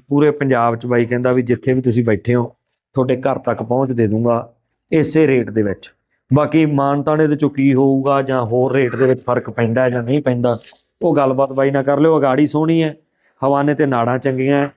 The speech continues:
ਥਣਾ 'ਚ ਕੋਈ ਜੋਸ਼ ਪਸਮਾ ਇਸ ਟਾਈਮ ਨਜ਼ਰ ਨਹੀਂ ਆ ਰਿਹਾ, ਕਿਉਂਕਿ ਮੈਂ ਜਿਵੇਂ ਪਹਿਲਾਂ ਦੱਸਿਆ, ਕੋਈ ਪਲੈਨਿੰਗ ਨਾਲ ਵੀਡੀਓ ਨਹੀਂ ਬਣਾ ਰਹੇ,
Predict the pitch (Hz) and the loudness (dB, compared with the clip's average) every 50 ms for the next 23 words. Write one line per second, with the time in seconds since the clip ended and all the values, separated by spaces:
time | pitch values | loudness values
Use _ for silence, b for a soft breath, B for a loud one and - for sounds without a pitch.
0 | _ _ _ _ _ _ _ _ _ _ - 147 151 160 165 165 165 - - - | _ _ _ _ _ _ _ _ _ _ -4 -2 0 0 0 -2 -4 -6 -2 2
1 | 185 196 208 214 208 208 190 165 147 160 156 160 156 156 - - - 135 143 147 | 2 4 4 4 2 2 0 0 2 4 4 4 2 0 -2 -4 -4 -2 0 0
2 | 147 143 143 147 139 127 - - 147 147 147 147 143 139 139 127 143 131 135 139 | 0 2 2 0 0 -2 -2 -2 -2 -2 -2 -2 -2 -2 0 0 0 0 0 0
3 | 131 131 127 127 131 147 151 147 151 151 139 - 147 147 147 143 147 b b b | 0 2 2 2 2 2 0 0 -2 -6 -2 0 0 0 0 -2 -6 b b b
4 | b b b _ 139 139 143 139 151 143 135 - 147 147 165 170 170 151 - 151 | b b b _ -4 -2 0 2 0 0 0 0 0 2 2 2 2 0 0 0
5 | 151 143 151 143 143 - 147 139 135 135 139 139 139 143 143 143 143 135 143 147 | 0 0 -2 -2 0 0 0 0 0 0 0 0 0 0 0 0 0 0 0 0
6 | 165 165 156 139 120 120 113 117 117 117 139 151 | 0 0 0 0 0 0 0 0 0 0 0 -2